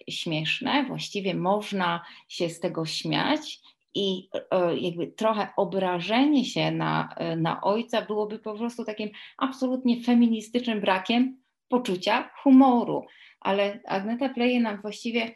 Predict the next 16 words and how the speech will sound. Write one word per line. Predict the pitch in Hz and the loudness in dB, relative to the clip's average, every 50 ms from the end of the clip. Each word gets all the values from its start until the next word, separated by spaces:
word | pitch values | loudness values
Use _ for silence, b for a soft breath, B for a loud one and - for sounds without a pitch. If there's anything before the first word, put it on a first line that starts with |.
| B B B B B - - - | B B B B B -14 -4 0
bardzo | 202 208 214 208 208 - 214 208 196 202 196 - | 2 2 2 2 -2 -2 -2 -2 0 -2 -2 -4
delikatnie | - - 196 190 190 185 - - 254 277 277 - 254 208 | -4 -4 -4 -4 -4 -6 -4 -2 -2 -2 2 2 2 2
pokazuje, | - - 185 185 190 180 175 175 202 208 214 208 196 - - | 2 -2 -4 -2 -2 -2 -2 -2 -4 -4 -2 -2 -2 -2 -4
że | - 175 - - | -6 -6 -6 -6
jest | 185 190 196 214 214 208 - - - - | -4 -2 0 0 -2 -4 -8 -16 -10 -4
to, | - 196 190 185 196 - - - _ _ _ - | -2 0 0 0 -2 -6 -10 -16 _ _ _ -4
e, | 175 175 170 175 165 | -2 0 0 -2 -4
przemoc, | 170 - - 226 208 185 170 160 - - - - - - - | -4 -2 0 2 2 2 0 -4 -6 -8 -12 -18 -18 -10 -6
że | 175 180 185 180 | -4 -4 -4 -4
to, | 180 - 208 208 208 | -2 0 0 0 0
co | 208 - 202 175 175 B B B B _ _ | 0 0 0 0 0 B B B B _ _
zrobił | - 190 196 190 185 196 185 180 - - | -2 0 0 0 2 0 0 0 0 0
ojciec, | - 214 247 262 262 - 220 196 - - - | 0 2 2 0 0 -2 -6 -8 -8 -10 -10
to | 180 | -8
w | 175 | -6
zasadzie | 180 185 180 - - - 226 240 247 247 - 240 233 226 226 - | -4 -6 -6 -6 -6 -2 -2 -2 -2 -2 -2 0 0 0 -2 -6